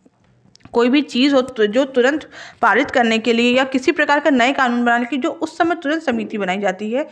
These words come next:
जो वह कानून या विधेयक पारित करने के बाद बंद कर दी जाती है, उसे हम अस्थायी समिति कहते हैं।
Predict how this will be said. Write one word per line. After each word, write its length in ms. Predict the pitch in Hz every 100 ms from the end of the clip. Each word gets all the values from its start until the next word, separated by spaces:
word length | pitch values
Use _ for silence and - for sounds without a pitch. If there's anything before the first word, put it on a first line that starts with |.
| - - -
जो 140 | 240
वह 120 | 311 339
कानून 460 | 339 208 214 254
या 80 | 277
विधेयक 460 | 233 226 220 247 -
पारित 260 | 214 226 -
करने 240 | 233 226
के 80 | 240
बाद 140 | 240
बंद 360 | 214 202 254 302
कर 180 | 247 180
दी 180 | 185
जाती 360 | 185 160 - 214
है, 100 | 285 - - -
उसे 220 | 262 349
हम 180 | 370 302
अस्थायी 540 | - 214 214 - 202
समिति 400 | 208 196 185 196
कहते 380 | 359 - 180 -
हैं। 140 | 180